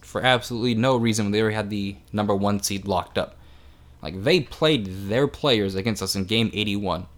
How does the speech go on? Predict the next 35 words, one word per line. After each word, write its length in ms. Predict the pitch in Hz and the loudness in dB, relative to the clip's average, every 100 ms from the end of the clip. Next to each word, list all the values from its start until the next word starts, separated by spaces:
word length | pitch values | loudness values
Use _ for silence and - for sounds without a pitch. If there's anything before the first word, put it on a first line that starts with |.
| - - - - - - | -20 -20 -20 -20 -20 -6
So 120 | - | 0
don't 180 | 160 120 | 0 2
say, 220 | 147 117 | 2 2
"Hey, 160 | 131 117 | 2 2
the 80 | |
Lakers 320 | 117 117 117 107 | 2 2 0 0
only 200 | 110 107 | 0 0
won 380 | 104 101 98 - - - - - - | 2 0 0 -4 -16 -20 -20 -20 -8
this 260 | 117 - - | -4 -4 -2
many 180 | 101 101 | 0 2
games 320 | 101 101 95 | 2 0 -2
'cause 280 | 95 - - - - - - - - | -4 -6 -12 -20 -20 -20 -20 -16 -6
teams 340 | 120 117 101 | 0 2 2
sat 280 | - 107 - | 2 2 4
their 260 | 101 101 | 2 2
main 300 | 85 101 104 | 2 0 0
players 360 | 98 104 101 95 | 0 2 2 2
against 380 | 98 92 - 98 | 0 -2 -2 2
us 320 | 95 92 - | 2 2 -4
or 340 | - 92 90 - | -2 -2 -2 -6
teams 280 | - 110 95 | -4 -4 -2
took 180 | 107 98 | -4 -4
it 80 | 92 | -2
easy 280 | 98 98 | -2 -2
on 120 | 92 90 | -2 -2
us." 380 | 170 - - - - - - - - - - - | -4 -8 -10 -18 -20 -20 -20 -20 -20 -20 -20 -6
No, 420 | 147 131 104 123 113 107 - - - - - - - - - - - - - | 0 2 2 0 -4 -12 -18 -20 -20 -20 -20 -20 -20 -20 -20 -20 -20 -20 -8
they 120 | 113 | -4
did 180 | 107 104 | 0 0
not. 380 | 107 98 - - - - - - - | 0 0 -2 -10 -20 -20 -20 -20 -12
So 120 | 127 | -6
that's 140 | 131 - | -4 -2
kinda 200 | 143 120 | 0 0
like 300 | 110 - - | -2 -6 -4
the, 280 | 98 92 | -2 -2